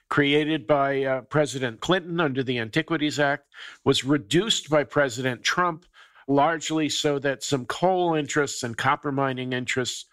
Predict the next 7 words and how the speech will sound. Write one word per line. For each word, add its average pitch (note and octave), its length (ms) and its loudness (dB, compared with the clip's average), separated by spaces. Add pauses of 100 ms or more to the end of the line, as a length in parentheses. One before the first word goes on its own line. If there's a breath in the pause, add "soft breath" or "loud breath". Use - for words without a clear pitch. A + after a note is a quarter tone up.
(300 soft breath)
could B2+ 200 0
get C#3+ 240 2
into C3+ 460 -2
areas C3+ 520 0
they C3 160 0
had B2+ 160 -2
expressed - 600 -2